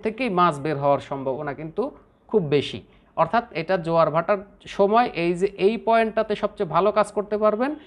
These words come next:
এবং এই যে একটা ছোপ, এই যে একটা ছোপ, আর এই যে একটা ছোপ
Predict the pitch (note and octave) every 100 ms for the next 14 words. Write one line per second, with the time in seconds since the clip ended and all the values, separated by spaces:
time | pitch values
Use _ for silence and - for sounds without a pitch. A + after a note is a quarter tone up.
0 | - - A3 A3 A3 G#3+ G3 F#3 D#3+ -
1 | F3+ G3+ - E3+ F#3+ E3+ D3 - C3+ -
2 | E3+ G3+ - _ _ _ _ D3+ D3 -
3 | - F#3+ F3 C#3 B2 - A#2 A2+ A#2+